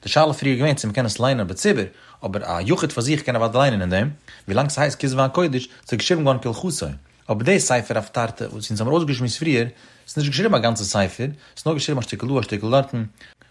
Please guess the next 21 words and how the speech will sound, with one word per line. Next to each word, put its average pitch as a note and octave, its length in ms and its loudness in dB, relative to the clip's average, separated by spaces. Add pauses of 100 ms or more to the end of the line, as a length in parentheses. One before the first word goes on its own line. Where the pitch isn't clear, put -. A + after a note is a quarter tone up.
(120)
ein - 80 -10
Stückel - 260 -6
von B2 140 -6
Jeschaya, C#3+ 400 4
ein B2+ 60 0
Stückel G#2+ 240 -6
von A#2 120 -2
Michu, C#3+ 380 0 (240)
aber C3 100 -2
zusammengenommen E3+ 500 4
von D#3+ 140 0
der D#3 100 4
Neviim, D#3+ 440 4 (340)
די B2+ 60 -6
חילוק, F3 280 0
וואס D3+ 180 -2
זיי D3 120 2
גייען D#3 160 6
פאר C#3+ 120 2
דער C3+ 100 0
תורה. C#3+ 260 0